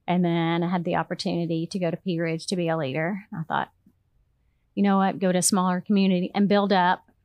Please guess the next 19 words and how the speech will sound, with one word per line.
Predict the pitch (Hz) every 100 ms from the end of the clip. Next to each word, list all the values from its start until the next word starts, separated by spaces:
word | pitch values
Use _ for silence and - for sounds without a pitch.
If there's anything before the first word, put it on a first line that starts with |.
| _
'cause | 202 -
Springdale | - 208 190 175
had | 170 170
so | - 196
m-, | 185 185 - _ _ -
growth | 190 208 185 175 -
over | 180 170 165
a | 170
very | 165 175 180
short | 196 175
period | 175 160 170
of |
time, | 170 - 165
and | 165
they | 170
just | 170 165
had | 190 170
no | 160
choice. | - - 180